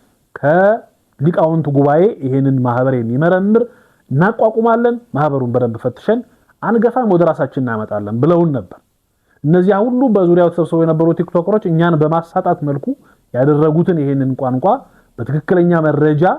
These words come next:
እ፣ አስጥለን እነሱንም አሳፍረን ብዙ ጠቅላይ ስራ አስኪያጅ ደግሞ ሀሳባችንን ተገንዝበው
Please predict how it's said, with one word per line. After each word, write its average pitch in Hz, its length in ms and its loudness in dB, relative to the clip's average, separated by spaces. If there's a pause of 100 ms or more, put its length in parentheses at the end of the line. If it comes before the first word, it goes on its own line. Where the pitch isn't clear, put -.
(540)
እ፣ 127 80 -16 (440)
አስጥለን 170 500 -2 (160)
እነሱንም 135 460 -4
አሳፍረን 147 500 -2
ብዙ 131 160 -4
ጠቅላይ 135 300 -2
ስራ 135 120 -4
አስኪያጅ 123 280 -6
ደግሞ 127 180 -4
ሀሳባችንን 120 580 -6
ተገንዝበው 190 520 0